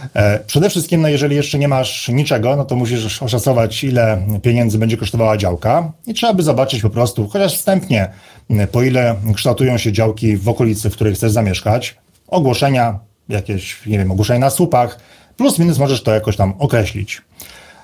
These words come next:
E, druga sprawa jest taka, żebyś tę działkę mógł uzbroić i przygotować do budowy, czyli musisz mieć przyłącze energetyczne, wodno-kanalizacyjne i tak dalej.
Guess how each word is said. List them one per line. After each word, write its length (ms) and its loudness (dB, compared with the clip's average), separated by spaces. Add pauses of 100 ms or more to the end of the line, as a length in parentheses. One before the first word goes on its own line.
E, 220 2
druga 200 2
sprawa 300 0
jest 140 0
taka, 420 0
żebyś 760 -2
tę 260 2
działkę 640 0
mógł 440 -2 (280)
uzbroić 920 0
i 240 0
przygotować 640 -2
do 80 2
budowy, 360 2
czyli 240 0
musisz 280 0
mieć 160 0
przyłącze 380 0
energetyczne, 720 0 (100)
wodno-kanalizacyjne 1120 0 (280)
i 60 -10
tak 140 2
dalej. 380 0